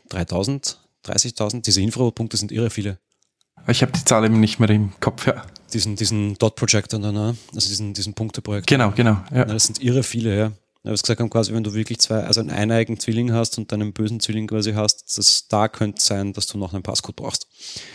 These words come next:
Speaker 1: Haben sie aber auch klipp und klar so angesprochen, wenn sie sagten, quasi, wenn du einen bösen Zwilling hast, dann leider einen Passcode, ja, aber okay.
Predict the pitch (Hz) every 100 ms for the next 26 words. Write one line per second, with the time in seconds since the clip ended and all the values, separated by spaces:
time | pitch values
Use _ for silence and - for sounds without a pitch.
0 | - - _ _ _ - 107 110 117 -
1 | 120 127 117 113 107 98 95 104 95 98
2 | 98 98 - 104 95 95 98 95 98 101
3 | 101 98 98 92 101 101 95 95 - -
4 | - - - - _ _ - 90 90 87
5 | 85 87 87 82 - 87 92 95 - 95
6 | - -